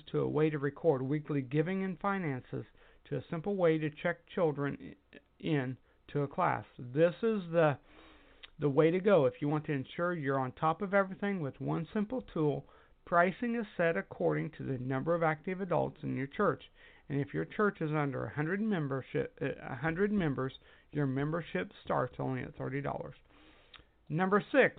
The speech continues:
the church app. The church app is the way to build and create your church's very own app from the ground up. When your members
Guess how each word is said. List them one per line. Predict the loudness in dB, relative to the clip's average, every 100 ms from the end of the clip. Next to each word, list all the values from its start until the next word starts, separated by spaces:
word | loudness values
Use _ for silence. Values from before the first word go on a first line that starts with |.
| -16 -2
the | -2 0
church | 2 2 2
app. | -6 -6 -10 _ _ -20 -20 -20 _ -4
The |
church | 0 6 6 6 2
app | 2 2
is | -2 -4 0
the | 0
way | 4 4 4 2
to | -2
build | 2 4 4
and | 2
create | -6 0 4 4 2
your | -6
church's | -2 0 0 -2 -4
very | -2 0
own | 0 -2
app | -2 -4 -6
from | -8 -8
the | -8
ground | -6 -4 -2 -2
up. | -4 -6 -6
When | -2
your | -2
members | -2 0 2 4 4